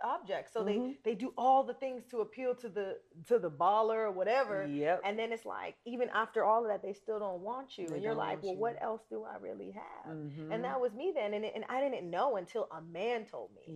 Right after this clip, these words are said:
Speaker 2: Yeah,
Speaker 1: I saw
Speaker 2: wow.
Speaker 1: somebody that said, um, they said, "Stop taking <laughs> advice from men, from women. You need to talk
Speaker 2: Mm.
Speaker 1: to men about men."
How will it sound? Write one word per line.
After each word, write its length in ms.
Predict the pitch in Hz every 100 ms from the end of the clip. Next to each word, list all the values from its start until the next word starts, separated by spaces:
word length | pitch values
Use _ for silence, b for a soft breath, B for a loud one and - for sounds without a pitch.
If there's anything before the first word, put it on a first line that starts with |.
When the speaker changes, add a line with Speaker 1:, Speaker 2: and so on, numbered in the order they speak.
| 147
Speaker 2:
Yeah, 180 | 135 131 123
Speaker 1:
I 60 | 208
saw 160 | 254
Speaker 2:
wow. 40 | 262
Speaker 1:
somebody 360 | 214 196 185 175
that 180 | 185
said, 180 | 185 175
um, 460 | 165 160 147 156 185 _ _ _ _ _
they 80 | 214
said, 180 | 214 196
"Stop 320 | 226 226 -
taking 320 | 247 240 202 -
<laughs> 40 |
advice 480 | 202 226 196 214 -
from 260 | 208 185
men, 320 | 202 220 185 185
from 180 | 226 233
women. 440 | 392 330 139 127 - b -
You 100 | 185
need 100 | 330
to 60 | 254
talk 200 | 170 -
Speaker 2:
Mm. 20 |
Speaker 1:
to 80 | 214
men 200 | 208 262
about 320 | 208 165 131
men." 220 | 156 107